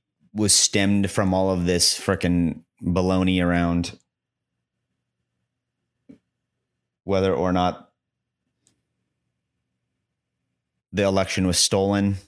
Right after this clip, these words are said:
which I feel like has been proven time and time again that it was not. So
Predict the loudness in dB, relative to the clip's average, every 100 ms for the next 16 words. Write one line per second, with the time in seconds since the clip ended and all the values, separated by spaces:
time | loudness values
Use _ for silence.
0 | -6 -2 0 0 0 -2 0 0 -2 -2
1 | -2 -2 -2 0 0 0 -4 -14 _ _
2 | -4 -2 0 -2 -2 0 0 0 -2 -4
3 | -2 -2 -2 -10 _ _ _ _ _ _
4 | _ _ _ _ _ _ _ -8 -2 0
5 | 2 0 -2 -4